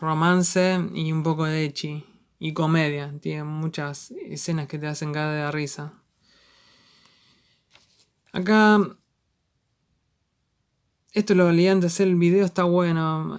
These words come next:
Tiene algunos datos curiosos que, por ejemplo, colecciona zapatillas y, y le da muchos detalles a los dibujos de zapatillas. Después acá que grabó algunos, tres temas de los ova de Video Girai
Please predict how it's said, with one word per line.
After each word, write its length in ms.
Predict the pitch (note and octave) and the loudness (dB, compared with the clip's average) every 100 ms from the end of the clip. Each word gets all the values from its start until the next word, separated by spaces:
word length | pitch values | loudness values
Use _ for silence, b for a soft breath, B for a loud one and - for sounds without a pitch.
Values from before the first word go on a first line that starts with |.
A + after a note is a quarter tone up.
| E3+ | -8
Tiene 160 | F3 A3 | 0 2
algunos 280 | F#3+ F#3 E3+ | 4 4 4
datos 320 | F3+ F3 D#3+ | 4 2 0
curiosos 680 | E3+ E3 F3 E3+ E3 - D#3+ | -2 0 2 2 0 -4 -4
que, 180 | D#3+ D3+ | -4 -4
por 160 | D#3+ | -4
ejemplo, 640 | D#3 F3+ E3+ D#3+ D3+ - - - | -4 0 0 -2 -4 -8 -14 -10
colecciona 380 | E3+ E3+ E3+ F3+ | -4 -2 0 0
zapatillas 1000 | E3 D#3 D3 E3 E3 D3+ E3 D3 - - | 2 0 0 0 2 0 -4 -8 -10 -12
y, 520 | - D#3+ D#3 D#3 D3+ D3+ D3 D3 - _ _ _ - - _ _ _ _ _ _ _ - - | -6 -4 -2 -4 -4 -6 -8 -12 -16 _ _ _ -20 -20 _ _ _ _ _ _ _ -20 -6
y 600 | E3+ D#3+ D#3 D3+ D3+ D3+ | -2 0 0 -2 -2 -2
le 120 | D#3+ | 2
da 80 | D#3+ | 4
muchos 260 | E3 E3 | 4 2
detalles 640 | D#3 D#3 D3+ D3+ C#3+ - - E3+ | 2 2 2 0 -6 -10 -16 -10
a 100 | D#3 | -8
los 120 | D3 | -6
dibujos 480 | D3+ D3 - C#3+ D3+ | -6 -6 -10 -12 -10
de 100 | C#3+ | -10
zapatillas. 680 | D3 D3 D3 D#3+ D#3+ D#3+ - _ b b b b b b b _ | -6 -6 -6 -6 -6 -6 -10 _ b b b b b b b _
Después 300 | E3 E3 F#3 | -6 2 2
acá 160 | F3+ F#3 | 4 4
que 140 | F3 | 4
grabó 260 | D#3+ D#3 E3+ | 4 4 4
algunos, 800 | F3 F3 E3 D#3 D3+ D3 - - | 4 4 4 2 0 -4 -8 -6
tres 200 | F3+ F3 | 0 2
temas 360 | F3 F#3+ F3 D#3+ | 4 4 6 4
de 80 | D3+ | 2
los 640 | D3+ D3 C#3+ - - - | 0 0 -2 -10 -16 -14
ova 340 | - E3 E3 D#3 | -2 4 6 6
de 280 | D#3 D3 | 2 -2
Video 280 | D3+ D#3 E3 | -2 2 2
Girai 520 | D#3+ D#3+ E3+ F3+ F3+ | 4 4 4 4 0